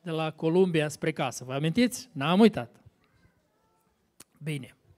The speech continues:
Ah, iată, eu zbor foarte mult cu avionul. Uneori am luni,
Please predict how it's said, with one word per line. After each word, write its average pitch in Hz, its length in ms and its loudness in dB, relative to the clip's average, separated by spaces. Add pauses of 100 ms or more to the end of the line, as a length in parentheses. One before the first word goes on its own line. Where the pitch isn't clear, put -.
(1400)
Ah, 147 540 -8 (2250)
iată, 165 680 -6 (3250)
eu 175 120 -10
zbor 175 300 -8
foarte 185 380 -6
mult 143 180 -12
cu - 80 -16
avionul. 123 460 -12 (1500)
Uneori 175 480 -6
am 165 200 -6
luni, 196 380 -6